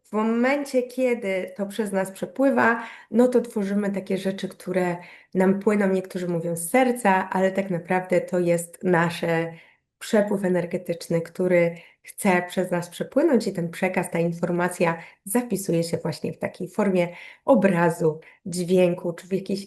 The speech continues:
innej formie takiej artystycznej. A ostatnią formą, która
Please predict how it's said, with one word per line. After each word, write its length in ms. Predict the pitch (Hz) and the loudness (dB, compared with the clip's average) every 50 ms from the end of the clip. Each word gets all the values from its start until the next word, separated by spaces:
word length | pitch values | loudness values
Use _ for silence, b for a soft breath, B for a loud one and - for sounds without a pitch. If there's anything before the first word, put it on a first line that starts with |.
| - - | -2 0
innej 360 | 220 202 190 180 170 170 170 - | 4 4 6 4 4 2 0 -2
formie 480 | - 160 160 160 160 160 151 160 165 160 - - | -4 -4 -4 -2 -2 -2 -2 -2 -6 -8 -8 -10
takiej 480 | 160 160 - 160 156 156 160 156 - - | -10 -6 -2 0 2 2 0 -2 -6 -4
artystycznej. 920 | - 175 - 165 - 165 165 - - 165 156 - - 196 233 311 370 - B B B B B B B B B B B B _ | -4 -4 -4 -2 -4 -6 -6 -6 -8 -12 -12 -4 0 2 2 2 0 -4 B B B B B B B B B B B B _
A 640 | - 208 214 208 208 208 202 202 196 190 196 - - | 2 4 6 6 8 8 8 6 6 4 2 -2 0
ostatnią 800 | - 208 202 202 - - 269 294 370 - - 247 233 214 208 208 202 | 0 0 0 -2 0 2 4 4 4 4 4 4 4 4 2 0 -4
formą, 640 | 202 202 196 185 175 170 175 170 170 170 170 - | 0 0 2 2 2 0 0 0 2 2 0 0
która 640 | - - - 196 196 196 185 180 180 180 180 185 - | -4 -6 -4 -2 0 2 4 4 4 4 2 2 0